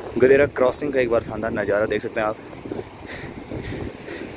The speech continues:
और काफ़ी ठंडी ठंडी हवाएं चल रही हैं, तो ठंडा होना तो जायज़ सी बात है। ये देखिए,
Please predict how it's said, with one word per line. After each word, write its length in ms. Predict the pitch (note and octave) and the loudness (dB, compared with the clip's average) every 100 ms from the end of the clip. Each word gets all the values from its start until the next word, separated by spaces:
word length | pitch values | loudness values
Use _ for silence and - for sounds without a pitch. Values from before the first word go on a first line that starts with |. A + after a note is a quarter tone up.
| - - - - - - - C3+ | -14 -14 -14 -14 -14 -14 0 6
और 140 | C3+ | 6
काफ़ी 340 | - C#3+ G3 F#3 - - - - - - - - - | 4 2 2 2 -4 -16 -20 -18 -18 -16 -18 -14 -6
ठंडी 240 | C3 D3+ | 2 4
ठंडी 260 | F3+ D#3+ E3 | 4 4 2
हवाएं 360 | C#3+ A#2+ B2 C#3 | 4 4 6 6
चल 160 | C#3+ A#2+ | 4 4
रही 140 | B2 | 2
हैं, 160 | D3 C#3 - - - - - - - | 0 -4 -10 -18 -18 -18 -18 -8 2
तो 120 | C3+ | 2
ठंडा 320 | - C#3 C3+ | 2 0 4
होना 260 | C#3+ C3 B2+ | 2 2 -2
तो 160 | C3 B2+ - - - - - - - - | -2 -2 -6 -12 -14 -14 -14 -14 -14 -4
जायज़ 200 | A2+ B2 | 4 4
सी 120 | - A#2+ | 4 2
बात 220 | G2+ A2+ | 2 0
है। 60 | A#2 - - - - - - - - - | -6 -10 -14 -14 -14 -14 -14 -14 -6 2
ये 100 | A#2 | 4
देखिए, 280 | G2 A2 | 4 2